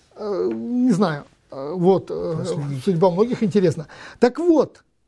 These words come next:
Speaker 1: э, значит, это и было последнее испытание Путина на верность службе, деньгам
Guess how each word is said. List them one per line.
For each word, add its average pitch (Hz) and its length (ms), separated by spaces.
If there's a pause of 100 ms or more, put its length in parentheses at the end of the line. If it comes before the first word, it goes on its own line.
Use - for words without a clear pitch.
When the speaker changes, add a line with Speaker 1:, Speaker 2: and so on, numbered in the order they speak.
(200)
Speaker 1:
э, 175 160
значит, 185 640
это 277 220
и 262 100
было 208 400
последнее 190 840 (460)
испытание 202 680 (1400)
Путина 190 440 (640)
на 165 160
верность 185 480
службе, 156 520 (920)
деньгам 165 560